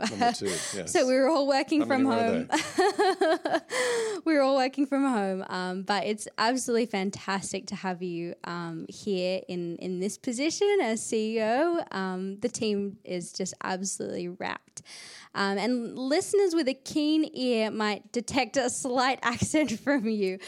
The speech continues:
Speaker 2: Where are you from, and how did you end up in Australia?
Speaker 1: Yes, my, my wife calls my accent mid-Pacific now, so it can be confusing.
Speaker 2: <laughs>
Speaker 1: I, um, I've spent most of my life in Australia, so, uh, the majority of my life I've been here, but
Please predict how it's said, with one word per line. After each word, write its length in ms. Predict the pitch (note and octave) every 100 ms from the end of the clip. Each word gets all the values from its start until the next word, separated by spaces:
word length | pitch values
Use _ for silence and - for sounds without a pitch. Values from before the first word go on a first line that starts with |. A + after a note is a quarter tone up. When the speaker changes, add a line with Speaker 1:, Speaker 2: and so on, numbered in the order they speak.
| - -
Speaker 2:
Where 180 | F4+
are 40 | G4
you 180 | F#4 G4
from, 480 | - C#4 C#4+ F3 -
and 200 | G#3+ A#3
how 220 | G#3+ B3
did 180 | D#4 B3
you 100 | C4
end 200 | A3+ A#3
up 180 | A3+ -
in 160 | A3
Australia? 680 | G#3+ G3 G3+ G3+ F#3+ - - _ _ _ -
Speaker 1:
Yes, 440 | A2 A2 G2+ -
my, 240 | G#2+ G#2 F#2+
my 340 | - G2+ G#2+
wife 420 | G2+ G#2+ A2+ -
calls 320 | - A2 G2 F#2
my 120 | F2+
accent 440 | F#2 - G#2+ D#2
mid-Pacific 800 | F#2 F#2+ - F#2 - F2+ F#2 -
now, 240 | F2 F2
so 280 | G2+ - F2+
it 100 | F2
can 260 | - - F#4
be 80 | G4+
confusing. 720 | G#4+ - F#4+ G4+ - - - F4+ - E4+ -
Speaker 2:
<laughs> 380 | - - - -
Speaker 1:
I, 460 | - F#2+ F#2+ F#2
um, 320 | F#2 F2+ F2+ -
I've 160 | A2
spent 240 | - E3+ B2
most 240 | C3 B2+
of 80 | C3
my 60 | A2+
life 280 | A2 G2
in 80 | A2+
Australia, 520 | A2 - G2 F2 E2
so, 540 | - - F2+ F2 E2+ E2
uh, 140 | F#2+ F2
the 120 | F2
majority 420 | F2+ E2+ F#2+ F#2
of 40 |
my 60 | F2+
life 260 | F2+ F2+ F2+
I've 100 | D#2
been 180 | F#2
here, 180 | G2+ A2+
but 240 | A2+ F#2+